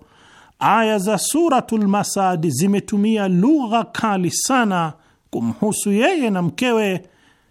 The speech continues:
na kuwatangazia waziwazi hatima yao wakiwa wangali wapo hapa hapa duniani. Sehemu inayofuatia ya aya za Suratul Masad inasema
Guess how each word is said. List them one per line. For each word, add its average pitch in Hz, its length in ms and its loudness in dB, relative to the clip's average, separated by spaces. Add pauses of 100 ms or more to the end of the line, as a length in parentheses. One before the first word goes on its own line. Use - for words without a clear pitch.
(140)
na - 140 -8
kuwatangazia 185 920 0
waziwazi 226 840 2
hatima 214 460 -2
yao 202 600 0 (280)
wakiwa 220 720 0
wangali 202 640 2
wapo 185 720 0
hapa 196 360 -2
hapa 156 360 -2
duniani. 147 640 -4 (1300)
Sehemu 285 720 4
inayofuatia 233 1120 0
ya 180 240 -2
aya 208 460 0
za 170 200 -2
Suratul 185 640 -2
Masad 160 640 -2
inasema 220 840 0